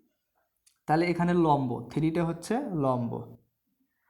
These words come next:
আর এটা হচ্ছে ভূমি। তাহলে অতিভুজটা আমরা একটু বের করে নেই। তাহলে অতিভুজ স্কয়ার সমান সমান লম্ব হচ্ছে থ্রি, তার উপর স্কয়ার প্লাস ভূমি হচ্ছে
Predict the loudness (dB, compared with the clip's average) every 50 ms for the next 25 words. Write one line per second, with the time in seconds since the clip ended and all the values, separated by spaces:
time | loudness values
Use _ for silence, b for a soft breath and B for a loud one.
0 | _ _ _ _ -4 0 0 2 2 2 0 2 2 2 0 0 0 0 0 0
1 | 0 0 -2 0 2 2 2 2 2 0 0 0 0 0 0 -2 0 0 0 0
2 | 2 -2 -2 -2 -2 -4 -4 -4 -4 -4 -2 0 0 0 0 0 0 0 0 0
3 | 0 -2 -2 -4 -4 -6 -10 -18 -20 _ _ _ -16 -12 -8 -8 -8 -8 -8 -6
4 | -4 -4 -4 -6 -4 -4 -4 -2 -2 -4 -4 -2 -2 0 0 0 -2 -4 -6 -10
5 | -16 -18 _ _ _ _ _ _ _ _ _ _ _ _ _ _ _ _ _ _
6 | _ _ _ _ _ _ _ _ _ _ _ _ _ _ -6 -6 -6 -6 -4 -4
7 | -2 -2 -2 -4 -4 -6 -4 -2 -2 -4 -4 -4 -4 -4 -2 0 0 -2 -2 -2
8 | -2 -2 -2 -4 -4 -4 -6 -6 -4 -4 -4 -4 -4 -4 -4 -4 -4 -4 -4 -4
9 | -2 -2 -2 -2 -4 -4 -6 -6 -4 -4 -4 -4 -4 -4 -2 -2 -2 -4 -4 -4
10 | -4 -2 -2 -4 -4 -6 -6 -4 -4 -4 -4